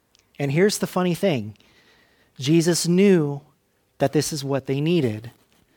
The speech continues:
because he tells them in verse one, after he's gone on this diatribe about how the world hates him, how it's gonna hate them, about how you shouldn't expect anything differently, he says,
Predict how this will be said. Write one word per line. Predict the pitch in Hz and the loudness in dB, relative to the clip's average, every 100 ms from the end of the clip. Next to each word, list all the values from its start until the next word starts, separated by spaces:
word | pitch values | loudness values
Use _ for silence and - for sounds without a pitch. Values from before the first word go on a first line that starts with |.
| _ _ _ _ | _ _ _ _
because | 147 156 143 | -2 4 4
he | 160 | 4
tells | 139 190 220 180 | 6 8 8 6
them | 170 143 | 4 4
in | 131 127 | 2 0
verse | 135 135 151 | -2 -2 0
one, | 147 117 104 113 _ _ _ - | 0 0 -2 -10 _ _ _ 4
after | 160 190 190 | 6 6 6
he's | 180 | 4
gone | - 156 151 | 4 4 4
on | 139 | 2
this | 135 - | 2 2
diatribe | 160 190 190 - 165 147 | 8 10 8 8 8 8
about | 131 135 127 131 - | 4 4 4 4 -4
how | - 156 | 2 4
the | 165 | 4
world | 139 156 156 120 | 2 2 2 0
hates | 143 - | -4 -2
him, | 165 165 156 | 0 2 2
how | 143 | 0
it's | 139 | -2
gonna | 156 131 | -4 -4
hate | 127 - | -4 0
them, | 160 160 | 2 2
about | 135 131 123 | 0 -2 -2
how | 131 147 | -2 -2
you | 143 127 | -2 -2
shouldn't | 190 185 | 0 0
expect | 170 - 156 | 0 0 0
anything | 160 147 165 151 | -2 -2 -2 2
differently, | 147 151 131 123 | 0 0 -6 -6
he | 151 143 | -6 -2
says, | - 202 147 131 | 6 8 8 4